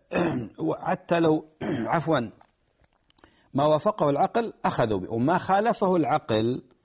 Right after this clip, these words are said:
حتى لو كان نصاً ثابتاً في كتاب الله أو في سنة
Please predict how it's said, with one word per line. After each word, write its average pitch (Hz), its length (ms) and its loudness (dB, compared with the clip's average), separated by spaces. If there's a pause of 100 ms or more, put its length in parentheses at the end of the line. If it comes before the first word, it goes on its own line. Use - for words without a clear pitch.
(160)
حتى - 440 -4
لو 180 120 0
كان 143 400 2
نصاً 107 600 -6
ثابتاً 120 720 0 (720)
في - 180 -4
كتاب 147 420 0
الله 131 200 2
أو 92 160 2
في 123 180 -6
سنة 151 320 -6